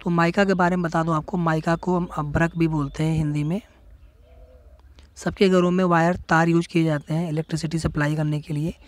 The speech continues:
तो तार के ऊपर की जो खोल होती है वो माइका या अभ्रक होता है। तो सबसे पहले आप ये जान लीजिए।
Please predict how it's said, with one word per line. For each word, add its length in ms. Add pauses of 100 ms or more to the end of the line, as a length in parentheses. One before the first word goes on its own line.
(380)
तो 60
तार 300
के 100
ऊपर 180
की 100
जो 100
खोल 280
होती 200
है 60
वो 80
माइका 420 (360)
या 40
अभ्रक 380
होता 280
है। 120
तो 280
सबसे 260
पहले 180
आप 140
ये 80
जान 160
लीजिए। 300